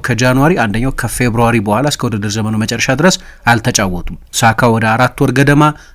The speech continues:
ማርቲኔሊ አንድ ወር። እነዚህ ሁሉ የአርሰናል የማጥቃት ተጫዋቾች ተጎድተው ስለነበር ከኦደጋርድ ጋር የሚጣመሩት የማጥቃት ተጫዋቾች በሙሉ አልነበሩም። ስለዚህ በፊትነስ ምክንያት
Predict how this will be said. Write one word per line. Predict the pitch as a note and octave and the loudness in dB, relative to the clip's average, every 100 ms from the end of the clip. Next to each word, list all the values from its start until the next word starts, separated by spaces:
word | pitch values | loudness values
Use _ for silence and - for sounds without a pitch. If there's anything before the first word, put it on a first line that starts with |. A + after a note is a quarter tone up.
| - | -4
ማርቲኔሊ | G#2+ G2+ - A#2 A#2 B2 | -2 -2 -2 0 2 2
አንድ | C3 D3 C#3+ | 4 4 4
ወር። | D3+ D3 C#3+ - - - | 2 0 -6 -18 -8 2
እነዚህ | C3+ C3+ C3 | 4 4 4
ሁሉ | C3+ D#3 | 4 4
የአርሰናል | C3+ A#2+ C3+ A2+ | 4 2 0 0
የማጥቃት | A2+ A2+ - G#2+ | -2 -4 -4 -4
ተጫዋቾች | - A#2 A2+ D3+ F#3+ - - - | -4 -4 0 2 0 -2 -16 -6
ተጎድተው | - B2+ C3 C#3 C3+ | 0 2 2 2 0
ስለነበር | - C3 A#2+ B2+ E3 | 0 0 0 0 -4
ከኦደጋርድ | - C#3+ C#3 C3 C3+ B2+ | 0 2 4 4 2 2
ጋር | A#2+ A2+ | -2 0
የሚጣመሩት | A2 A2+ A#2+ - A#2 A2 A#2 A2+ | 0 0 -2 -4 -2 -2 -4 -4
የማጥቃት | G#2 G2+ - G2+ | -4 -4 -4 -6
ተጫዋቾች | A2 A2 G#2+ A2+ | -8 -8 -6 -4
በሙሉ | A#2 B2+ C#3+ F3+ G#3 - - - | 0 2 6 4 2 -6 -12 -2
አልነበሩም። | A2 A2 A2 E2+ F#2+ E2 - - | 0 2 0 -4 -8 -8 -16 -14
ስለዚህ | - A#2+ A#2+ E3 G#2+ | -2 2 4 4 2
በፊትነስ | A#2 A2 C#3+ D#3+ E3+ A#2 | -2 2 2 4 4 2
ምክንያት | A2 A2 D#3 | -2 -4 -4